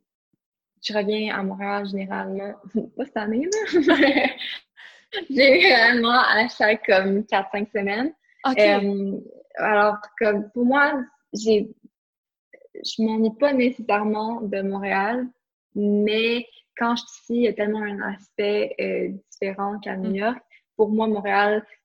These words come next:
Speaker 1: ça signifie ma famille, mes amis, euh, vraiment les gens que j'aime, puis les gens que, comme, c'est très familier parce que je suis née ici, j'ai vécu vingt ans ici. Euh, mais,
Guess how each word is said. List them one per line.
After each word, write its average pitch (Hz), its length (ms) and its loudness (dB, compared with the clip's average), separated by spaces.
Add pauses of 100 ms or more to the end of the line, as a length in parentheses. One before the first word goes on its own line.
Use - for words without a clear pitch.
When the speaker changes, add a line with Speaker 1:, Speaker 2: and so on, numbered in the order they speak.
Speaker 1:
ça 202 80 -8 (100)
signifie 208 640 -2 (260)
ma 214 140 -4
famille, 214 640 2 (240)
mes 208 240 2
amis, 202 680 0 (340)
euh, 180 460 0
vraiment 196 500 -4
les 196 160 0
gens 196 280 -4
que 190 200 -2
j'aime, 190 540 -2
puis 196 200 -12
les 185 80 -8
gens 185 240 -10 (120)
que, 185 220 -2 (300)
comme, 185 160 -6 (120)
c'est 208 200 -4
très 226 220 2
familier 185 680 -2 (300)
parce - 140 -10 (160)
que 190 60 2 (840)
je - 120 -20
suis - 280 -6
née 180 180 -8 (160)
ici, 262 340 0
j'ai 208 140 2
vécu 180 340 -4
vingt 170 300 -6
ans 165 60 -6
ici. 240 580 -2 (600)
Euh, 190 580 4 (280)
mais, 202 840 0